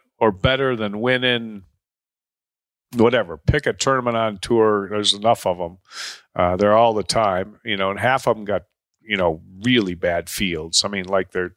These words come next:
you know, one step up from a, a, a buy dot com or whatever they, they, they call that, you know, their, their, their other tour. I mean, it's, it, it,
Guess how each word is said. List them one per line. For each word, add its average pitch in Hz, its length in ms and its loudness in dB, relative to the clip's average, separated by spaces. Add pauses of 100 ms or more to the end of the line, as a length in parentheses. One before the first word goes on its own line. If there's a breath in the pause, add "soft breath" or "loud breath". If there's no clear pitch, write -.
you 110 140 -2
know, 90 100 2
one 110 280 0
step - 340 0
up 110 160 2
from 92 240 -10
a, 87 260 -8 (640 loud breath)
a, 90 180 2 (240)
a 110 60 -2
buy 113 380 0
dot 104 340 0
com 110 440 -2
or 87 120 -4
whatever 92 320 -2
they, 85 320 -8
they, 92 200 -2 (140)
they 92 140 -6
call 90 380 0
that, 87 220 -4 (140)
you 98 80 -10
know, 87 260 -8
their, 90 220 -6
their, 90 320 -4
their 92 220 0
other 92 240 0
tour. 85 500 -6
I 90 60 -10
mean, 87 120 -12
it's, 90 360 -6
it, 95 160 -18
it, 95 460 -10